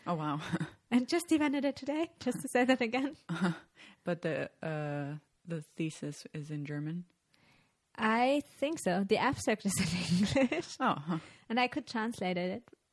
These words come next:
Speaker 1: Oh,
Speaker 2: for
Speaker 1: yeah,
Speaker 2: you,
Speaker 1: of course.
Speaker 2: maybe.
Speaker 1: <laughs> Yeah, well, but maybe I could just have her tell me.
Speaker 2: Yeah.
Speaker 1: Yeah. No, that sounds interesting for sure, 'cause I think I've been wanting to figure out, because I've, you know, praying for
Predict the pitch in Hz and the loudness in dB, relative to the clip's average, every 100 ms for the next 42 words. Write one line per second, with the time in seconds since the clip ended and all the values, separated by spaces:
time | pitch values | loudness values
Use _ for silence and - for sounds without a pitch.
0 | _ _ 180 180 202 190 165 - 240 226 | _ _ -2 2 4 4 2 2 2 2
1 | 226 262 160 156 220 - - _ - - | 2 2 0 -2 -6 -8 -16 _ -20 -18
2 | 180 - 160 151 185 175 160 175 170 156 | -16 -6 -2 0 2 2 2 2 0 0
3 | 151 143 147 147 143 139 139 139 139 - | -4 -6 -6 -6 -6 -6 -6 -6 -8 -12
4 | - - - - 156 - 180 190 202 165 | -12 -12 -14 -10 -8 -6 -2 0 0 0
5 | 175 156 160 160 151 - 147 - 156 160 | -2 -2 -4 -6 -8 -6 -6 -6 -6 -4
6 | 143 - 143 - - - - - 180 226 | -4 -4 -8 -8 -20 -20 -10 -4 0 2
7 | 233 - - - 170 175 202 185 180 175 | 2 0 -16 -4 0 2 2 4 4 2
8 | 160 - 160 160 151 151 - 156 160 165 | -2 -4 -2 0 0 -2 -4 -6 -6 -4
9 | 147 151 - - 147 147 147 151 _ - | -6 -8 -14 -8 -4 -4 -6 -12 _ -20
10 | _ _ _ _ 170 151 131 147 - _ | _ _ _ _ -8 -6 -4 -8 -12 _
11 | - 175 165 170 151 | -4 -2 -2 -2 -4